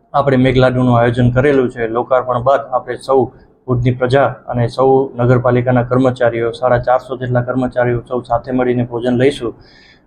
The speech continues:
અને આપને વાત કરું તો કે અત્યાર સુધી ચાલીસથી પિસ્તાલીસ જેટલા નગરપાલિકાને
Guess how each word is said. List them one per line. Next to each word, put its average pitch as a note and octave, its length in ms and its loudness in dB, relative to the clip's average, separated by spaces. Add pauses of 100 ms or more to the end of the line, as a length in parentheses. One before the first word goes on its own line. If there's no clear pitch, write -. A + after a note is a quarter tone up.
અને D3 260 2
આપને C3+ 300 0
વાત C3 280 0
કરું B2+ 240 0
તો B2 120 -4
કે B2 180 0
અત્યાર C3 280 0
સુધી B2 400 0
ચાલીસથી B2 500 -2
પિસ્તાલીસ B2 560 -4
જેટલા B2 500 2 (240)
નગરપાલિકાને A#2+ 1080 -2